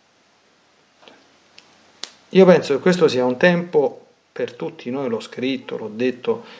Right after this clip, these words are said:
certamente in termini pacati, in cui dobbiamo pensare.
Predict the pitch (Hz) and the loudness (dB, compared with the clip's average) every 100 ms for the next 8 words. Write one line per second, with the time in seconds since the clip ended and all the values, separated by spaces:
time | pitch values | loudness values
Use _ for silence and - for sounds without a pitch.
0 | - - - 123 123 120 104 120 117 117 | -16 -12 -4 -4 -2 -6 -6 -4 -4 -4
1 | 117 113 110 - - 117 - _ _ _ | -6 -8 -10 -12 -8 -8 -8 _ _ _
2 | _ _ _ _ _ _ _ _ _ - | _ _ _ _ _ _ _ _ _ -12
3 | - 170 220 156 202 196 139 113 110 180 | 0 4 4 4 2 0 -2 -6 -6 -4
4 | 165 107 - | -4 -6 -14